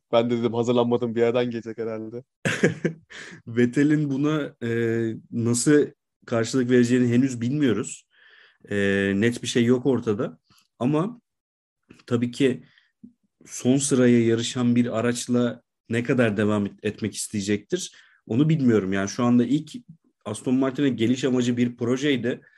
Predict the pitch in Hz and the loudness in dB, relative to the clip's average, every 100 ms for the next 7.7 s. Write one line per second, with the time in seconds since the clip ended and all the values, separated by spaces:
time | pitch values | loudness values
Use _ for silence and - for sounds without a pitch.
0 | _ _ 113 104 110 107 123 147 160 143 | _ _ -6 0 0 2 0 0 0 0
1 | 131 123 170 - 127 135 127 120 151 151 | 2 2 0 -2 0 0 0 0 -2 -2
2 | 139 127 - 131 131 110 127 - _ _ | -2 -2 -2 0 2 0 -4 -6 _ _
3 | _ - 117 127 131 - _ _ _ _ | _ 0 4 4 4 0 _ _ _ _
4 | _ - 110 110 110 - 143 160 143 139 | _ -2 2 4 2 0 2 2 4 2
5 | 127 143 156 151 147 139 139 143 202 160 | 2 0 -2 -2 -4 -4 -4 0 0 -2
6 | - 110 127 165 156 131 131 139 123 123 | -10 -2 2 4 4 4 2 0 -2 -4
7 | - 190 - 131 120 - | -6 -4 0 2 2 -2